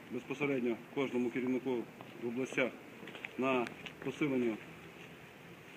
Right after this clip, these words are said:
забезпечення охорони громадського порядку, тобто посилення патрулів, посилення нарядів і, е, привертати на більшу увагу для працівників, які будуть забезпечувати охорону,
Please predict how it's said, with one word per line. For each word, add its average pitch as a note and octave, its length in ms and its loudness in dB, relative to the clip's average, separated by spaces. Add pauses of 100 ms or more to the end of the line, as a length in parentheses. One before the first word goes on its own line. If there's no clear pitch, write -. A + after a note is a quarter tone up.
(360)
забезпечення C3 540 2
охорони C3 360 4
громадського B2+ 440 2
порядку, C#3+ 460 -2
тобто A#2+ 480 0
посилення C3 380 0
патрулів, C#3+ 440 0 (540)
посилення C3 360 2
нарядів C#3 380 2 (760)
і, B2+ 260 4
е, B2 340 6 (720)
привертати C3+ 580 2 (640)
на C3 100 4
більшу C#3 320 4
увагу C3 400 4
для A#2+ 320 4 (1500)
працівників, C3+ 480 0
які B2+ 160 0
будуть C3 180 2
забезпечувати B2+ 580 0
охорону, C#3 560 2